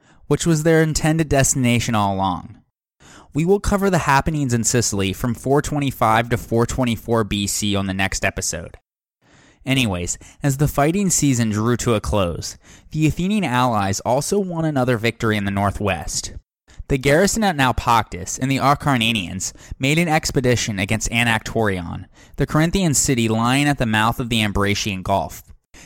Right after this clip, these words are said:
and took it by treachery, as was often the case with Greek sieges. The Acarnanians then expelled the Corinthians and colonized the city with settlers from all over Acarnania.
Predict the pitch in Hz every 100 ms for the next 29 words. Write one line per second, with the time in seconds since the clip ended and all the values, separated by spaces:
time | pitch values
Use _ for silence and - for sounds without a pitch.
0 | - 131 - 165 160 180 135 - - 123
1 | - 87 87 - _ _ _ - 151 165
2 | 165 156 143 135 139 131 - 127 110 -
3 | 110 - 113 95 - 107 95 92 87 -
4 | - - _ _ _ _ - - 151 151
5 | 175 - 151 120 117 95 98 110 143 180
6 | - 170 151 135 - 117 98 90 78 -
7 | - _ - 127 - 139 156 147 131 113
8 | 113 104 120 104 92 95 - 131 95 98
9 | 92 123 120 113 135 143 127 113 107 -
10 | 107 101 101 87 -